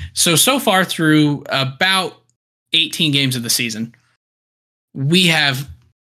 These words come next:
nine stolen bases for the leader in Nico Hoerner. Eight stolen bases from Jorge Mateo and Cedric Mullins.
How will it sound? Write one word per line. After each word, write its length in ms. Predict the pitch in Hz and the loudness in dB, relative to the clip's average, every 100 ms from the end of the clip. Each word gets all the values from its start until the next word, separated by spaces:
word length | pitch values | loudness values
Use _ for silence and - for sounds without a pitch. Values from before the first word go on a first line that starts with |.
| _ | _
nine 440 | 143 151 180 208 202 | 2 4 4 2 2
stolen 360 | - 170 147 | 2 2 4
bases 400 | 123 120 110 110 | 4 2 0 -2
for 140 | - 135 | 0 0
the 100 | 123 | 2
leader 380 | 127 120 120 | 2 0 0
in 80 | 117 | 2
Nico 300 | 120 117 110 | 2 0 -6
Hoerner. 340 | 110 80 57 - _ _ _ _ _ _ _ - | -8 -10 -14 -18 _ _ _ _ _ _ _ -2
Eight 240 | 185 220 | -2 0
stolen 360 | - 185 160 143 | -2 2 2 4
bases 360 | 139 139 135 | 2 0 -2
from 160 | - 135 | 0 0
Jorge 300 | 131 143 147 | 2 4 4
Mateo 600 | 131 127 143 147 160 175 - | 2 0 0 0 0 -4 -4
and 120 | 135 | 0
Cedric 360 | - 143 120 | 0 0 -4
Mullins. 460 | 123 113 - - - | -8 -12 -8 -6 -6